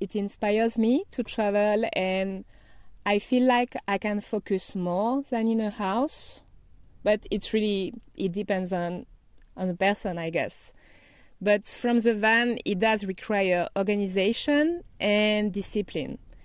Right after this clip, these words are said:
because it's not always easy to get good internet connection. So when you have it, you really make the,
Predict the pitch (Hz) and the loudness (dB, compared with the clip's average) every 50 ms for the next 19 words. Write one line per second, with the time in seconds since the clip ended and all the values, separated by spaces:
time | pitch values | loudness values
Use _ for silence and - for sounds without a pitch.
0 | - - - - - 220 - 233 220 220 208 - 220 202 - - - - 220 226 | -20 -20 -8 -4 -2 0 2 4 4 4 4 2 0 -2 -2 -4 -2 0 0 2
1 | 226 220 220 - - - 214 208 208 208 208 208 - - - - 226 233 226 233 | 2 0 -2 -2 0 2 2 4 4 2 2 0 0 -4 -6 -4 -2 0 0 0
2 | 262 262 - - 233 196 208 208 190 190 - - 180 175 208 202 202 196 196 196 | 0 0 0 -2 -2 0 2 2 2 2 0 -4 -2 2 2 4 4 2 0 -2
3 | - - 202 202 - 220 208 208 196 190 190 - - 196 175 175 185 202 - - | -4 -4 -4 -2 0 0 0 0 0 -2 -2 -2 -4 -2 -2 -2 -2 -4 -2 0
4 | - 254 262 269 277 294 - - - 247 226 214 202 196 202 208 202 202 196 202 | 0 2 2 2 0 0 -2 -2 0 0 2 2 2 2 2 2 2 2 0 -2
5 | 196 190 - 214 208 202 214 226 240 247 - - - - - 190 208 202 202 202 | -2 -4 -2 -2 0 2 4 4 2 2 -2 -8 -12 -10 -6 -4 -2 0 0 0
6 | 190 202 196 208 202 202 190 190 185 190 190 190 208 202 190 190 190 | 0 0 0 0 0 0 2 2 2 2 0 0 -2 -2 -2 -4 -6